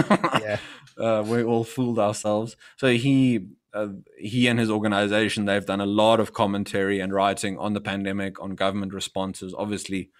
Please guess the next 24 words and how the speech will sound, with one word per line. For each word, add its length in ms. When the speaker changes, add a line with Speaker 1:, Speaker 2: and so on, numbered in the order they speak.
Speaker 1:
focused 400
quite 180
a 40
bit 140
on 140
America, 500
but 160
they've 140
al-, 300
they've 180
also 260
published 440
things 200
from 320
other 140
places 380
around 260
the 80
world, 320
like 220
New 140
Zealand, 640
um, 440
Sweden, 640